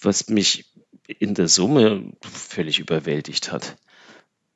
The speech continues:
Diese junge Frau lebt ganz offensichtlich ihren ganz eigenen Stil. Wenn ich das vergleiche mit dem, was mir so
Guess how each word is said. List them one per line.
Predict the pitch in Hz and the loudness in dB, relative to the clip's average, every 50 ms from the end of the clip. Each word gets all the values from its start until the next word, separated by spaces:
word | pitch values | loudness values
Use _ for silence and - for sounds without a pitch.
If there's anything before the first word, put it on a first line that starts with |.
| _ _ _ _ _ _ _ _ _ _ _ | _ _ _ _ _ _ _ _ _ _ _
Diese | - 185 175 131 156 | 2 4 4 4 6
junge | 143 135 131 135 127 120 | 6 6 6 6 6 4
Frau | - - - - 107 120 | 4 2 0 2 2 2
lebt | 117 - - 107 117 117 - - - | 2 2 2 2 2 2 2 -2 -2
ganz | - 113 113 113 - - | 0 0 2 2 0 2
offensichtlich | - - 101 95 113 107 92 110 113 - - 90 90 - - | 4 4 4 4 2 -2 -2 -2 -2 -2 -4 -8 -8 0 2
ihren | 101 95 95 101 | 2 2 2 0
ganz | - 92 87 90 87 - | 0 0 0 2 2 0
eigenen | - - 85 85 87 87 104 107 107 98 | 0 0 2 2 2 0 0 -2 -4 -4
Stil. | - - - - - 87 85 82 76 64 - - - _ _ _ _ _ _ _ _ _ _ _ _ _ _ _ _ _ _ _ _ _ _ _ _ _ _ _ | -6 -8 -10 -10 -10 -6 -4 -2 -2 -4 -4 -10 -18 _ _ _ _ _ _ _ _ _ _ _ _ _ _ _ _ _ _ _ _ _ _ _ _ _ _ _
Wenn | - - - | -8 -6 -4
ich | - - - | -2 -4 -4
das | - - - - | -2 -2 -2 -2
vergleiche | - - 82 - - - - 69 73 - - 95 | -2 -2 -4 -4 -2 -2 0 0 0 0 0 -2
mit | 78 - | -2 0
dem, | 78 80 90 95 | 0 0 0 0
was | 87 85 - - | -2 -4 -4 -4
mir | 85 90 | -4 -4
so | 85 92 85 82 78 | -2 0 -2 -2 -4